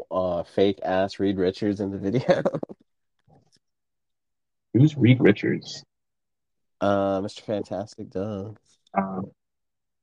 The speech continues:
Speaker 1: Oh my God. These bitches don't know anything about,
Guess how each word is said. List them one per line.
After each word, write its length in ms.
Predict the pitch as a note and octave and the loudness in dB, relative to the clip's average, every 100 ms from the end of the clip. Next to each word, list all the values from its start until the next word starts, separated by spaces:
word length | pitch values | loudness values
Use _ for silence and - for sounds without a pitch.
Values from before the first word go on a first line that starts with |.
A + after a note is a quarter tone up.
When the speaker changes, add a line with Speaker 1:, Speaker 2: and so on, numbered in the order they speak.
| _ - | _ -12
Speaker 1:
Oh 120 | E2+ | -10
my 200 | E2 C2+ | -8 -10
God. 480 | - C#2+ D#2 D#2+ D#2 | -10 -10 -8 -8 -8
These 320 | - A2+ C#3 C3+ | 0 2 2 0
bitches 380 | B2+ A#2 B2 | -2 -2 -4
don't 220 | G#2+ G#2+ G#2 | 0 0 0
know 140 | G#2 | -4
anything 540 | F#2 G#2+ G#2 - G#2 | -6 -8 -10 -8 -6
about, 460 | G2 F#2+ F#2 F2+ - | -6 -4 -6 -8 -12